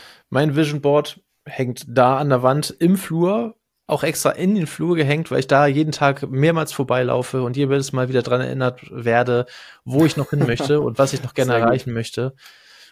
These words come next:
Speaker 1: Und, äh, believe it or not, aber ich, je häufiger ich da dran vorbeigehe, desto mehr Sachen, äh, habe ich auch tatsächlich von, von den Sachen erreicht.
Speaker 2: Siehste?
Speaker 1: Ja, also,
Speaker 2: Mega.
Speaker 1: wenn ich da so
Speaker 2: Richtig
Speaker 1: rüber
Speaker 2: gut.
Speaker 1: gucke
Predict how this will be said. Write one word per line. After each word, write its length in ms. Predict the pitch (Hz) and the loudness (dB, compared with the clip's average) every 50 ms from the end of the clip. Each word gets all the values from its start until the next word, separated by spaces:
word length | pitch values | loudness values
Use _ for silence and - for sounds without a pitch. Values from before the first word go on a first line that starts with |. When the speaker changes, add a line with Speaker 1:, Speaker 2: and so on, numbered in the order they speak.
| _ - | _ -6
Speaker 1:
Und, 500 | - 131 131 131 131 131 127 123 - 131 | 0 2 4 4 4 2 0 -2 -2 -2
äh, 400 | 127 120 120 117 117 117 120 117 | 0 2 4 4 4 4 4 4
believe 340 | 113 123 123 143 151 151 | 2 2 2 2 2 2
it 100 | 160 151 | 2 4
or 100 | 135 131 | 4 4
not, 360 | 131 156 196 240 - - - _ _ _ _ | 4 4 2 2 0 -4 -16 _ _ _ _
aber 360 | - - 123 123 123 123 127 131 - 143 - _ _ _ _ _ _ _ _ _ _ _ _ _ _ _ _ | -6 -2 2 2 4 2 2 0 -4 -8 -12 _ _ _ _ _ _ _ _ _ _ _ _ _ _ _ _
ich, 180 | - - - 147 - | -12 -10 -10 -10 -6
je 220 | - 143 147 151 151 | 0 4 4 6 6
häufiger 360 | 156 175 170 - 185 170 165 | 6 4 2 2 4 4 2
ich 80 | 151 - | 2 2
da 60 | 147 | 0
dran 180 | 147 139 147 139 | 2 2 2 2
vorbeigehe, 520 | - 143 139 135 139 156 170 160 185 175 | 0 -2 2 4 4 4 4 2 2 0
desto 240 | 160 151 - - 156 | 0 0 -2 -2 -2
mehr 160 | 151 151 151 | 0 0 2
Sachen, 500 | 143 156 156 - 160 156 156 156 160 - | 2 2 0 0 0 -2 -2 -4 -4 -4
äh, 340 | - 139 139 139 143 143 143 139 - _ - | -2 -2 0 0 0 0 -2 -4 -8 _ -6
habe 200 | - 139 143 156 | -4 -4 -2 -4
ich 180 | - - - | -4 -6 -4
auch 200 | - 131 131 131 | -2 -2 -2 -2
tatsächlich 440 | - - 135 - 139 139 139 - - | -4 -8 -6 -4 -4 -6 -6 -6 -8
von, 460 | - 160 147 143 151 - 160 156 147 | -6 -4 -4 -4 -6 -8 -10 -10 -8
von 160 | 139 - 147 135 | -4 -2 0 0
den 140 | 139 139 | 0 0
Sachen 220 | 131 135 135 151 147 | 0 -2 -2 -4 -4
erreicht. 560 | 156 147 147 139 - - - - - - - _ _ _ _ | -4 -2 0 0 -2 -2 -4 -10 -18 -20 -20 _ _ _ _
Speaker 2:
Siehste? 280 | - - 131 139 - 131 | -14 -8 -6 -2 0 0
Speaker 1:
Ja, 20 | 165 | 0
also, 160 | 220 - - 135 | 0 0 -4 -8
Speaker 2:
Mega. 520 | 110 123 156 214 208 156 104 104 107 - _ _ _ | -4 -2 -2 -2 0 -2 -2 -4 -4 -6 _ _ _
Speaker 1:
wenn 100 | - 135 | 0 0
ich 60 | 135 | 2
da 100 | 151 147 | 2 0
so 120 | 131 139 131 | 2 0 0
Speaker 2:
Richtig 220 | 131 147 175 190 | 0 0 0 0
Speaker 1:
rüber 60 | 185 | 2
Speaker 2:
gut. 200 | - 196 196 196 - | 4 4 4 6 6
Speaker 1:
gucke 260 | 196 196 196 196 | 4 4 4 2